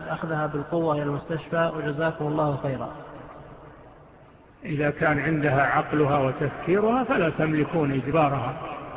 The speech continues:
Speaker 2: والعلاج ليس واجبا،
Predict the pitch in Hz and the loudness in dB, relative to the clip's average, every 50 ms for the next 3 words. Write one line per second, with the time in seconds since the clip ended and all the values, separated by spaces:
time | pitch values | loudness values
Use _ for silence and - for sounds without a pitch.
0 | - - - - - - - - - - - - - - - 190 180 180 151 123 | -14 -14 -14 -14 -14 -14 -16 -16 -16 -18 -18 -18 -16 -12 -4 -2 0 2 2 4
1 | 139 151 143 151 175 196 208 208 208 - - - - - - - - - - 190 | 4 4 4 4 4 4 4 4 2 0 -4 -8 -10 -10 -10 -10 -10 -8 -4 0
2 | 214 226 180 - - 156 160 160 165 156 139 127 131 143 135 147 147 | 2 2 2 2 2 4 6 6 6 6 4 2 0 -2 -2 -2 -4